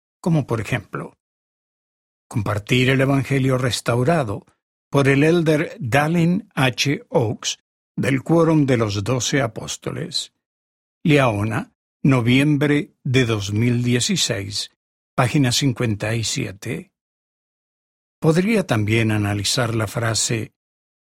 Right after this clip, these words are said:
"A quien Dios llama, Dios capacita", con aquellos a quienes enseña.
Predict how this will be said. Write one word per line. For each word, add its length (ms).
"A 140
quien 400
Dios 300
llama, 540
Dios 400
capacita", 840
con 140
aquellos 500
a 60
quienes 500
enseña. 680